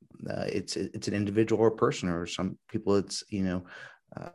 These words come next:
a charity or, or something bigger than, than themselves. But, uh, in the end, they, they all have a purpose, and finding their purpose continuously evolves over time.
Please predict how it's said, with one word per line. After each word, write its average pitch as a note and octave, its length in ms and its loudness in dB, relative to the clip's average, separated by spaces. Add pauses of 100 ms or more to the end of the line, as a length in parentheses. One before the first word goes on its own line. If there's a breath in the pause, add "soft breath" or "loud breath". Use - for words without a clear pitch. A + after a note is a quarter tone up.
(240)
a G2 60 -12
charity G#2 560 6
or, F#2 280 2
or E2+ 200 -2
something G2 360 0
bigger G2+ 280 6
than, G2 280 0
than G2 120 0
themselves. G2 520 0 (360 loud breath)
But, A2+ 160 6
uh, A2 240 6
in C3 140 6
the A#2 160 8
end, C3 240 4
they, A#2 220 2
they A2+ 140 6
all B2+ 200 4
have G2+ 280 -2
a - 40 -4
purpose, - 680 -4 (400 loud breath)
and F2 440 2 (640)
finding A2 800 4 (640)
their G#2+ 120 8
purpose - 600 2 (120)
continuously G#2 800 2
evolves G2+ 460 4
over F#2 140 -2
time. F#2 460 -4